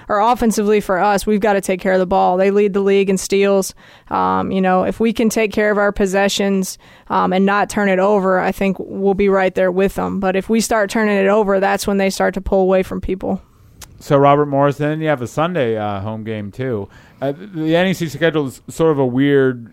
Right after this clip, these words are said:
Speaker 2: stretch of it, where you're playing on Friday, you're playing on Sunday, 'cause you're normally you're
Speaker 1: Yeah,
Speaker 2: Mon-,
Speaker 1: we've
Speaker 2: Mon-,
Speaker 1: never done this.
Speaker 2: you're, you're normally Monday, Saturday,
Speaker 1: We're
Speaker 2: right?
Speaker 1: usually Saturday, Monday. The guys are usually Thursday,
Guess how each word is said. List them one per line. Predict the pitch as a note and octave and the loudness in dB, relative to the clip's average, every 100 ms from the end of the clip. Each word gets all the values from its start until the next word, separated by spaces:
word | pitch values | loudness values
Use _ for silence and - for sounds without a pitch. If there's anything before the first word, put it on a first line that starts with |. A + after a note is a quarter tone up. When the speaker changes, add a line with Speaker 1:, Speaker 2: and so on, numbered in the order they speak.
| - | -16
Speaker 2:
stretch | - C3+ C#3 | -4 -4 -2
of | A#2+ G#2+ | -4 -2
it, | A2 | -2
where | A#2 | -2
you're | A#2 | -4
playing | - B2 A2 | -4 -4 -4
on | G2+ F#2+ | -6 -4
Friday, | B2 B2+ B2+ B2 | -2 0 2 2
you're | A2+ | 0
playing | - A2+ G#2 | 0 -6 -4
on | G2+ | -6
Sunday, | F#2+ A2+ A#2 A2+ A2+ A2+ | -6 -6 -2 -2 -2 -4
'cause | - - B2+ | -8 -10 -4
you're | C3+ | 0
normally | D#3 D3+ C#3 | 2 2 2
you're | B2 A2+ | 0 0
Speaker 1:
Yeah, | G#3+ G#3 G3 | 2 2 4
Speaker 2:
Mon-, | |
Speaker 1:
we've | G3 A3 | 2 4
Speaker 2:
Mon-, | |
Speaker 1:
never | A3+ G#3+ | 2 2
done | G#3 G#3 G3 | 2 2 0
this. | F#3+ - - | 0 -4 -4
Speaker 2:
you're, | C#3 | -2
you're | C#3+ C#3 | 2 4
normally | C#3+ C#3+ B2+ | 4 4 0
Monday, | B2+ B2+ A#2+ A2 | 0 0 0 0
Saturday, | G2 - C3+ C#3+ A2 F#2+ | -6 -6 -2 -2 -2 0
Speaker 1:
We're | A3+ | 2
Speaker 2:
right? | B3+ | 4
Speaker 1:
usually | C#4+ C#4 | 2 2
Saturday, | - B3 A#3+ A3 | 0 0 2 2
Monday. | G#3 A3+ A3+ A3 | 2 2 2 2
The | G3+ | 0
guys | G#3 G#3 G#3 | 0 0 0
are | |
usually | G3+ G3+ F#3+ G3 | 2 2 0 -2
Thursday, | F3+ F#3+ G3 F#3+ G3 F#3+ F#3 F#3 | 0 0 0 0 0 0 0 -4